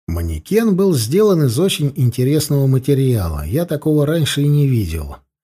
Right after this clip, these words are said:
На вид как из дерева, но когда клерк заканчивал измерение, все отметины на нём тут же затягивались.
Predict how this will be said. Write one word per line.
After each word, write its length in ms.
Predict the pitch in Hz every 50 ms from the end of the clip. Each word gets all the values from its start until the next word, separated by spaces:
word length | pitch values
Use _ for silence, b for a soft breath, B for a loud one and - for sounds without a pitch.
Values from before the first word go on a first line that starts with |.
| _ _ _ _
На 200 | - 123 143 160
вид 220 | 180 220 254 240 -
как 240 | - 139 143 139 -
из 220 | 170 156 147 139
дерева, 420 | 139 139 135 117 90 87 80 76
но 160 | 80 104 127 123
когда 320 | - 135 135 151 160 139
клерк 420 | 151 - 143 156 156 139 117 104
заканчивал 680 | 107 107 120 117 - 135 131 123 104 - 107 98 95 104
измерение, 640 | 110 110 135 156 170 202 233 233 214 170 123 101 90
все 260 | - - - 165 170
отметины 560 | 143 - - 190 233 240 202 - 131 107 101
на 140 | 104 107 113
нём 280 | 117 110 101 87 78 73
тут 220 | - 165 214 208
же 140 | 190 185 175
затягивались. 1000 | 156 156 170 160 156 - 135 113 95 82 78 78 73 71 69 71 - - - -